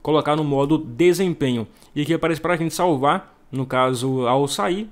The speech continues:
então vamos salvar e continuar, porém pede para a gente reiniciar o jogo. Nesse caso eu vou reiniciar o game mais tarde. Mas como vocês podem ver,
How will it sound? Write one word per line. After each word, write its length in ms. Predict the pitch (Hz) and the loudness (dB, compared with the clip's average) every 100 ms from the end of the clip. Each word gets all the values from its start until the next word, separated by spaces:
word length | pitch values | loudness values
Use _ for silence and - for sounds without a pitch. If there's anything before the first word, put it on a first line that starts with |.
| - | -10
então 140 | 139 | -6
vamos 240 | 139 143 143 | -4 -4 -2
salvar 540 | 160 147 123 139 - - | 0 2 2 0 -2 -6
e 80 | |
continuar, 500 | 151 156 190 196 151 | -4 -2 -2 0 0
porém 320 | 156 175 156 165 | 0 0 0 -4
pede 320 | - 139 135 | -4 -4 -2
para 180 | 156 160 | 0 0
a 20 | |
gente 320 | 135 147 139 | 0 -4 -4
reiniciar 760 | 143 151 165 - 131 135 143 - | -4 -2 -4 -4 -2 -2 -4 -6
o 80 | 175 | -2
jogo. 260 | 143 120 | 0 0
Nesse 220 | 123 147 - | -2 -6 -4
caso 220 | 147 143 | -4 -2
eu 40 | |
vou 100 | 151 | -4
reiniciar 600 | 143 160 180 - 139 160 - - | -4 -4 -6 -4 -4 -4 -8 -10
o 120 | 160 143 | -4 -2
game 320 | 139 156 156 | 0 -2 -2
mais 320 | 123 175 - | -2 -4 -4
tarde. 420 | 135 113 110 110 - - - - | -4 -2 -4 -8 -12 -20 -18 -12
Mas 200 | 147 180 | -4 -4
como 180 | - 208 | -2 0
vocês 360 | 208 - 170 - | 0 2 -2 0
podem 360 | 165 170 185 | -2 0 0
ver, 220 | 135 165 | 2 0